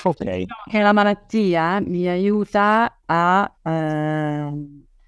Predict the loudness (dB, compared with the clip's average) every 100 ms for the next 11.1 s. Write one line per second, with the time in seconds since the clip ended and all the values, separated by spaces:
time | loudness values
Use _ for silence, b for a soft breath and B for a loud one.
0 | _ _ _ -4 2 4 4 2 -2 0
1 | -2 0 0 2 2 2 0 0 0 0
2 | -2 -4 -8 _ -8 -2 0 0 0 -2
3 | -2 -6 -10 -18 -20 -20 -20 -20 -20 _
4 | -20 _ _ _ -6 0 2 4 4 4
5 | 4 2 2 0 2 2 2 0 0 0
6 | -2 -2 -2 -4 -4 0 0 2 2 2
7 | 2 2 4 4 4 0 -2 0 -2 -4
8 | -14 -20 -20 -16 -10 -2 -2 0 0 0
9 | -2 -2 4 6 6 6 2 4 4 4
10 | 2 4 4 4 4 2 2 2 2 2